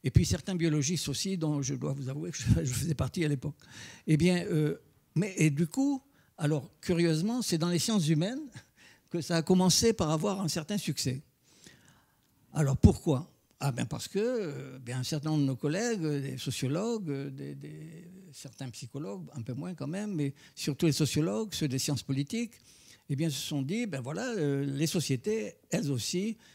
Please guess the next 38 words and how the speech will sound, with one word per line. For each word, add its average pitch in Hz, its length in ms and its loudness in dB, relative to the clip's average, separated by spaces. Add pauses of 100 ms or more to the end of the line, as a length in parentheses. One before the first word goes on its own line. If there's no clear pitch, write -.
(100)
sont 160 220 -4
des 147 140 0
systèmes 190 640 -6
auto-organisateurs, 151 1000 -12
donc 139 200 -14 (120)
qui, 131 120 -12 (280)
qui, 139 180 -16 (360)
et 196 360 2 (240)
sur 190 280 -2
le 185 100 2
plan 170 220 0
de 147 80 2
l'économie, 151 600 2 (640)
eh 135 80 2
bien, 170 180 4
ça 156 200 0
a - 20 -2
favorisé 185 720 2
tout 190 160 2
le 185 100 4
courant 202 720 0 (140)
qu'à 160 140 0
l'époque, 156 420 -4
on 165 100 -4
avait 143 160 -2
appelé 165 240 -4
le 165 100 -2
courant 151 320 -4
de 156 100 -2
l'autogestion, 147 840 -2 (960)
et 147 160 -4
qui - 160 -6
était 175 200 0
une 143 260 0
forme 160 500 -2
de 131 140 -4
socialisme, 175 760 -4 (560)
euh, 143 460 -8